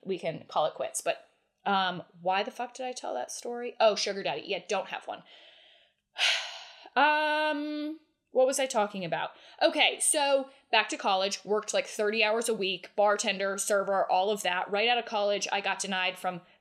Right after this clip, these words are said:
fifteen fucking jobs. I even got denied from bartending jobs in the beginning. And I was like, "I've literally been bartending for the last four years. Like, okay, I can't name every I P A. Like, who gives a fuck?" I was in Charlotte, went to school at Coastal Carolina in Myrtle Beach,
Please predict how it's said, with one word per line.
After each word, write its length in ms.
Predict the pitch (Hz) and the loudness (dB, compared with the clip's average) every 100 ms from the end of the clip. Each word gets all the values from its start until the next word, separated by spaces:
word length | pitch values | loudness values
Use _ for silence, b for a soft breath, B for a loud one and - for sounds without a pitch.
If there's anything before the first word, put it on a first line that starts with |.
| _ - | _ -2
fifteen 520 | 311 - 311 294 277 | -2 -2 -2 -2 0
fucking 300 | 247 247 226 | 0 0 0
jobs. 260 | 214 190 - | 2 2 0
I 100 | 240 | 0
even 260 | 294 392 | 0 -4
got 180 | 415 440 | -4 -4
denied 360 | 427 294 269 240 | -2 0 0 -2
from 240 | 226 190 - | -4 -4 0
bartending 640 | 208 208 208 175 160 156 151 | 2 2 0 -4 -6 -8 -4
jobs 380 | 147 156 - - | -2 -2 -4 -6
in 140 | 202 | -4
the 60 | 180 | -4
beginning. 360 | 190 185 156 | -4 -4 -4
And 100 | 214 | -4
I 40 | 208 | -4
was 140 | 220 | -4
like, 180 | 190 - b b - | -6 -8 b b -2
"I've 180 | 277 | -2
literally 220 | 320 330 294 | -2 -4 -2
been 160 | 277 | -2
bartending 460 | 247 254 233 196 185 | 0 -2 -2 -4 -4
for 80 | 202 | -4
the 60 | |
last 220 | 196 202 | -4 -4
four 160 | 233 220 | -4 -2
years. 320 | 220 190 160 | 0 0 0
Like, 200 | 180 - | -4 -4
okay, 260 | 233 240 202 | -6 -2 -2
I 40 | |
can't 320 | 190 220 202 - | -2 -6 -6 -6
name 220 | 196 196 - | -8 -4 -2
every 360 | 226 226 226 | -2 -2 -2
I 180 | 202 208 | 0 -2
P 240 | 202 208 202 | -4 0 2
A. 200 | 170 170 | 2 0
Like, 140 | 175 | -6
who 100 | 226 | -4
gives 220 | 208 190 | -4 -2
a 40 | - | -2
fuck?" 240 | - - | -4 -2
I 60 | - | -2
was 100 | 208 | -2
in 100 | 220 | -2
Charlotte, 520 | - 214 190 202 254 B B - | 2 4 4 2 0 B B -8
went 120 | 208 | -4
to 80 | - | -2
school 180 | - 226 | 2 2
at 100 | 190 | 2
Coastal 260 | 220 208 | -2 -4
Carolina 440 | 202 220 208 202 196 | -2 0 2 0 -2
in 100 | 185 | -2
Myrtle 180 | 202 226 | -2 0
Beach, 400 | 196 220 - | 0 -2 -4